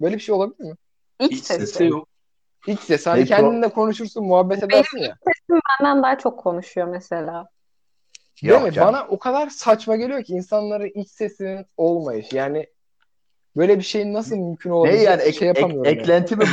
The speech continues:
Speaker 4: bulunamıyor? Nasıl olur?
Speaker 1: Kanka, yani nasıl biliyor musun? İçinde bir ses yok yani. Mesela matematik hesabı yapıyor, dışından yapıyor yani. Onu da yapabiliyorsa. Ee,
Speaker 3: Ha,
Speaker 1: bir
Speaker 3: bunlar şey mi? Ben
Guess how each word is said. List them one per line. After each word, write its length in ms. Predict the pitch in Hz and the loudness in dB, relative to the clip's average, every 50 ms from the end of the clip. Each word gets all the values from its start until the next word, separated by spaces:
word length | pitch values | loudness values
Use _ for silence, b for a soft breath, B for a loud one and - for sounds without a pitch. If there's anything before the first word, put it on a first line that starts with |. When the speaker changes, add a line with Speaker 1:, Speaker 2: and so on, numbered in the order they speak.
| 170 - 220 | 4 4 4
Speaker 4:
bulunamıyor? 380 | 214 208 208 208 - 113 110 | 4 6 4 4 4 2 2
Nasıl 260 | 131 151 147 - 156 | 2 0 0 2 0
olur? 100 | 139 123 - - _ _ _ _ _ - - 107 | -2 -2 -4 -10 _ _ _ _ _ -12 -4 2
Speaker 1:
Kanka, 360 | - 180 233 262 269 262 - - - _ - _ _ _ _ _ _ _ 190 | 4 6 6 6 4 2 -2 -4 -10 _ -20 _ _ _ _ _ _ _ 2
yani 340 | 190 185 180 185 202 220 247 | 4 4 4 4 6 4 4
nasıl 180 | 240 247 240 | 4 2 0
biliyor 160 | 220 226 285 269 | -2 -2 -2 -4
musun? 180 | 214 - - - | -6 -8 -8 -10
İçinde 360 | 185 - - 254 262 269 233 | -8 -2 0 0 2 2 0
bir 60 | 233 | -2
ses 360 | 220 - 262 254 240 - - | -2 -4 -4 -4 -4 -6 -4
yok 220 | 254 220 - - 190 | -4 -4 -4 -2 0
yani. 140 | 160 156 165 | 0 0 0
Mesela 220 | 175 - 180 170 | -2 -2 -2 0
matematik 400 | 180 190 185 220 214 226 220 226 | 0 0 0 0 -2 -4 -2 -4
hesabı 360 | 233 233 - 233 233 233 233 | -4 -4 -2 -2 -2 0 0
yapıyor, 240 | 196 185 - 208 185 | -4 -4 -4 -6 -8
dışından 340 | 175 - - 208 208 214 214 | -8 -6 -6 -4 -4 -2 -2
yapıyor 360 | 185 156 123 - - 127 123 | -2 -4 -4 -4 -4 -4 -2
yani. 160 | 127 123 123 | -2 -4 -4
Onu 200 | - 151 151 151 | -8 -8 -6 -4
da 60 | 147 | -4
yapabiliyorsa. 640 | 139 127 - 147 143 151 160 151 127 - - 175 208 - _ _ _ _ _ _ 135 | -4 -2 -4 -6 -6 -4 -4 -4 -6 -4 -8 -10 -10 -10 _ _ _ _ _ _ -6
Ee, 40 | 135 135 131 - _ _ _ _ - - 147 | -6 -6 -8 -12 _ _ _ _ -8 -4 -2
Speaker 3:
Ha, 480 | 143 143 143 - 214 214 214 190 170 151 | 2 2 4 4 6 6 4 4 2 0
Speaker 1:
bir 60 | 160 | -2
Speaker 3:
bunlar 340 | 170 196 247 202 220 214 202 | -2 -2 0 2 2 0 0
şey 280 | - - 208 214 262 269 | 0 2 2 2 4 4
mi? 140 | 247 226 | 4 4
Ben 260 | 202 156 135 127 - | 4 4 2 -2 -4